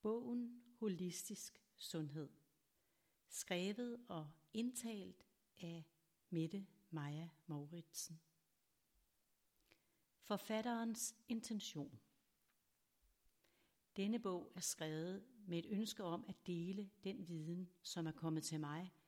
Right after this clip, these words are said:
efter at jeg havde en større bevidsthedsåbning i to tusind og ti. En oplevelse, som ændrede mit liv på alle områder, og som førte til et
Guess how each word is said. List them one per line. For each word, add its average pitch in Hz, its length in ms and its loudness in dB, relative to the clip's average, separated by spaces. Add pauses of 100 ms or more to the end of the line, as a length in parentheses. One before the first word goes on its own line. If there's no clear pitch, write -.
(560)
efter 196 320 0
at 180 220 -2
jeg 156 100 0
havde 160 240 2
en 175 100 2
større 165 460 -2
bevidsthedsåbning 175 1120 -2 (100)
i 165 80 -2
to - 260 -6
tusind - 340 -6
og 147 60 -4
ti. - 280 -4 (1600)
En 165 120 4
oplevelse, 185 600 2
som 151 240 0
ændrede 185 300 4
mit 170 200 2
liv 170 200 -2
på - 140 -8
alle 185 380 2
områder, 151 520 -2 (200)
og 175 120 0
som 196 180 2
førte 196 260 0
til 196 220 0
et 190 80 0